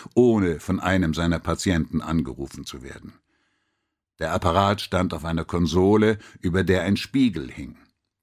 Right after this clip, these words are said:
Pardon, die Serviette noch in der Hand, nahm den Hörer. „Hallo, hier Doktor Pardon.“ Alle sahen zu ihm hin. Eine sehr schrille Stimme ließ den Hörer vibrieren.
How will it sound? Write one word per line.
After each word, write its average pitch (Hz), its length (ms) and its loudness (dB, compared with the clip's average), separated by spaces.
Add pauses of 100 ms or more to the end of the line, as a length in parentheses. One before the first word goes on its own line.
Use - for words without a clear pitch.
(160)
Pardon, 113 520 0 (440)
die 87 80 -2
Serviette 85 480 -2
noch 85 180 -4
in 85 100 -6
der 73 120 -4
Hand, 117 440 -8
nahm 78 240 -2
den 113 160 0
Hörer. 95 400 -6 (920)
„Hallo, 131 460 2 (300)
hier 127 340 4
Doktor 123 360 0
Pardon.“ 117 560 2 (1040)
Alle 95 340 2
sahen 90 360 0
zu - 160 -8
ihm 90 180 -4
hin. 80 320 -6 (840)
Eine 127 200 2
sehr 139 260 2
schrille 139 440 -2
Stimme 127 420 -2
ließ 95 240 0
den 98 200 0
Hörer 98 380 2
vibrieren. 82 760 -2